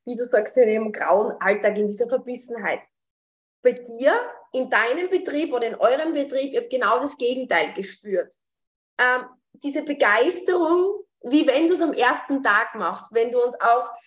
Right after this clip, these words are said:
die Räume gezeigt hast, den Überblick übers Fitnessstudio, über den Meditationsraum, über euren Kosmetikbereich.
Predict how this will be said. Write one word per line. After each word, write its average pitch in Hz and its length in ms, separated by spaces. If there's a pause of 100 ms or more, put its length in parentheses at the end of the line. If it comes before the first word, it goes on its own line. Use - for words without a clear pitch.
(160)
die 311 60
Räume 262 400
gezeigt 269 680
hast, 240 300
den 262 100
Überblick 277 420
übers 330 320
Fitnessstudio, 254 840
über 254 100
den 285 120
Meditationsraum, 254 1120
über 254 100
euren 269 240
Kosmetikbereich. 240 1040